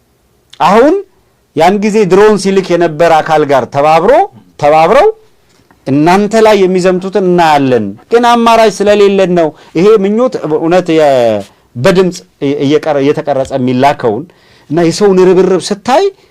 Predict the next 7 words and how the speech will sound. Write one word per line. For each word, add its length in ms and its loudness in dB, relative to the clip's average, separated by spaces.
የበለጠ 480 0
የሚዲያው 540 -2
ቫልዩ 420 -8
ከፍታ 440 -8
ነው 140 -8
ያሳየን 520 -4
እና 160 -2